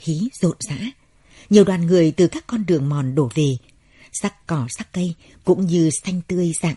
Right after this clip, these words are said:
rỡ hơn ngày thường. Trên chiếc sập lớn kê giữa gian nhà chính, nhiều sản vật,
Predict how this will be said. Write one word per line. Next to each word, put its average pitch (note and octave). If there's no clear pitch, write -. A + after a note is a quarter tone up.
rỡ -
hơn A3+
ngày D3+
thường. D3
Trên D3+
chiếc -
sập -
lớn D3
kê E3+
giữa D#3+
gian F3
nhà C#3+
chính, F3
nhiều F#3
sản D#3
vật, D#3